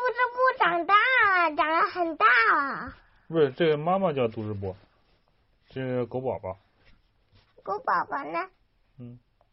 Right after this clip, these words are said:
Speaker 1: 狗宝宝呢？
Speaker 2: 这儿呢，狗宝宝。
Speaker 1: 他只露出了一只眼。
Speaker 2: 嗯。
Speaker 1: 为啥呀？
Speaker 2: 那只眼睛那面儿。
Speaker 1: 看不着了。
Speaker 2: 对。
Speaker 1: 毛挡住了。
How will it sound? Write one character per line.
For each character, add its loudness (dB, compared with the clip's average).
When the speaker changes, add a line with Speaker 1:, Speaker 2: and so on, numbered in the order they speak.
Speaker 1:
狗 -6
宝 0
宝 -2
呢？ -6
Speaker 2:
这 -10
儿 -6
呢， -6
狗 -8
宝 -4
宝。 -8
Speaker 1:
他 -18
只 -16
露 -6
出 -12
了 -6
一 -6
只 -16
眼。 -8
Speaker 2:
嗯。 -12
Speaker 1:
为 -4
啥 -12
呀？ -14
Speaker 2:
那 -4
只 -6
眼 -2
睛 -8
那 -4
面 -4
儿。 -8
Speaker 1:
看 -10
不 -8
着 -4
了。 -4
Speaker 2:
对。 -8
Speaker 1:
毛 -6
挡 -8
住 -12
了。 -6